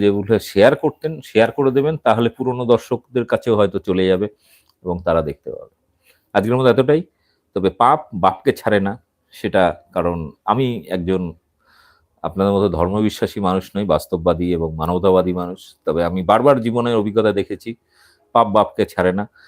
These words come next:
এবং সেটা ওই স্বর্গ নরকের গল্প দিয়ে লাভ নেই। বাস্তবে কেউ অন্যায় করলে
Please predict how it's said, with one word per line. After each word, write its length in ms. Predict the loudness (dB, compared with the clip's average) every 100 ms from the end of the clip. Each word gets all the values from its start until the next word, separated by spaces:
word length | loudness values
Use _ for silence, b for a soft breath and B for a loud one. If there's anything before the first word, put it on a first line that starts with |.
| b -2
এবং 160 | 0 0 -2
সেটা 200 | -2 0 0 -2 b b -8
ওই 80 | -4
স্বর্গ 220 | 2 2 2 2
নরকের 340 | 2 2 0 2
গল্প 220 | 2 2 2 2 0 -4
দিয়ে 160 | 0 2 4
লাভ 120 | 2 0
নেই। 100 | -8 -2
বাস্তবে 400 | -2 0 -4 0 0 -2
কেউ 120 | -2 -2
অন্যায় 260 | -2 -2 -4
করলে 220 | -4 -2